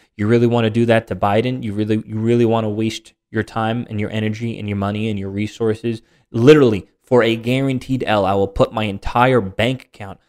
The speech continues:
on the fact that Biden will never be impeached. I will put every single dollar I own. I'll put my house on the line. That's, that's how unrealistic that w-,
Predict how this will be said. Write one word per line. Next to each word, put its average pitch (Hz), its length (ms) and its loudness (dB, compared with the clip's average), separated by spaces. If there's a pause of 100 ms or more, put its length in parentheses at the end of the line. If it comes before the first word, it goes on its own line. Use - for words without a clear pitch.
(160)
on 107 140 -2
the 104 80 -4
fact 107 320 2
that 104 180 0
Biden 113 360 2
will 107 120 -2
never 110 340 0
be 101 260 -4
impeached. 92 440 -10
I 101 60 -4
will 101 120 0
put - 360 -2
every 117 300 0
single 110 380 -2
dollar 107 440 4
I 101 140 2
own. 104 220 -4
I'll 95 120 -6
put - 260 -6
my 110 120 -6
house 107 360 0
on 101 140 -2
the 95 80 -4
line. 98 320 -6 (360)
That's, 113 320 0 (460)
that's 123 220 4
how 127 260 4
unrealistic 117 920 2
that 110 580 0
w-, 120 440 0